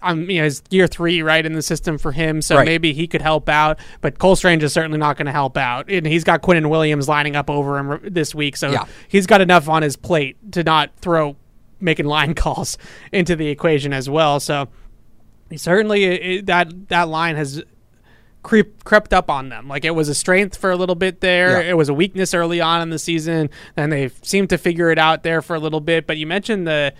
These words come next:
Speaker 1: the max protect stuff, or the extra protection, I guess is a better way of putting it. I think that's another really good point of this Zappe Mac conversation as well. When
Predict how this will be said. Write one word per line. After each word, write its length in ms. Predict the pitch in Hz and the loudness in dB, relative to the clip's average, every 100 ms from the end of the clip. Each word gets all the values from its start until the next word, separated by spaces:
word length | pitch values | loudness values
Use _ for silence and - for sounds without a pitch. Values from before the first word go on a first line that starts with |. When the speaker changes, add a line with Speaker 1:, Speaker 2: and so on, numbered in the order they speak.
| - - - | -16 -20 -6
Speaker 1:
the 100 | 165 | -2
max 300 | 156 170 - | 2 0 0
protect 400 | 160 - 156 - | -2 0 0 -2
stuff, 380 | - 160 151 165 | -2 0 0 0
or 100 | 143 | -2
the 180 | 139 | -2
extra 280 | 160 - 160 | -6 -4 -6
protection, 480 | 151 151 143 - 147 | -4 -4 -4 -4 -6
I 80 | 139 | -4
guess 200 | 143 - | -6 -6
is 120 | 143 | -6
a 60 | 131 | -4
better 240 | 147 147 | -2 -2
way 180 | 143 139 | -2 -2
of 140 | 135 | -2
putting 260 | 175 156 143 | -4 -4 -4
it. 160 | 135 - - - | -6 -6 -14 -4
I 100 | 151 | 0
think 100 | 202 | 2
that's 160 | 220 214 | 2 0
another 320 | 175 196 240 | 2 2 2
really 260 | 175 165 151 | 2 0 0
good 240 | 160 139 | 0 -2
point 300 | - 160 151 | -2 -2 -2
of 60 | 147 | -2
this 220 | 147 127 | -2 0
Zappe 340 | 151 151 151 | 2 2 0
Mac 280 | 147 135 147 | -4 -4 -4
conversation 640 | - 156 151 139 156 143 151 | -4 -4 -4 -2 -4 -4 -6
as 140 | 143 | -4
well. 300 | 143 175 160 | 0 0 0
When 200 | 143 | -4